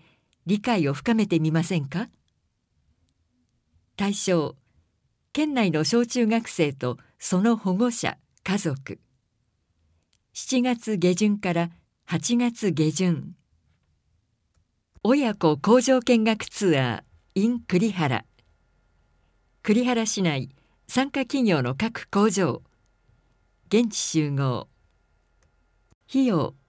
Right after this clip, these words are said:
無料。問い合わせ、北部地方振興事務所、栗原地域事務所、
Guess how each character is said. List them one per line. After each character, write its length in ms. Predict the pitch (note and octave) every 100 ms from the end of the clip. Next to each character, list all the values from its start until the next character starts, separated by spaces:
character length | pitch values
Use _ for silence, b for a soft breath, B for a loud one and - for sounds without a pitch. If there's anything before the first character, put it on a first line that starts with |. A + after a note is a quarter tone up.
| _ -
無 180 | G#3+
料。 320 | G#3 D3 - - _ _ _ _ _ _ _ _ _ _ -
問 180 | A3+
い 60 | G#3
合 60 | G3+
わ 120 | F#3+
せ、 280 | - D#3 - _ _ _ _ _ _ _ _ _ _
北 280 | C#4 C#4 C4+
部 200 | E3 C#3+
地 180 | - D3
方 220 | A3+ A3+
振 240 | A3+ G#3+
興 180 | G#3 G3+
事 100 | F3
務 100 | F3+
所、 240 | F3 - - _ _ _ _ _ _ _ _ _
栗 240 | - A3 C#4
原 320 | A#3 F#3+ C3
地 220 | C3+ E3+
域 200 | G#3 A3
事 120 | F3+
務 160 | F#3+ F3+
所、 240 | F3 -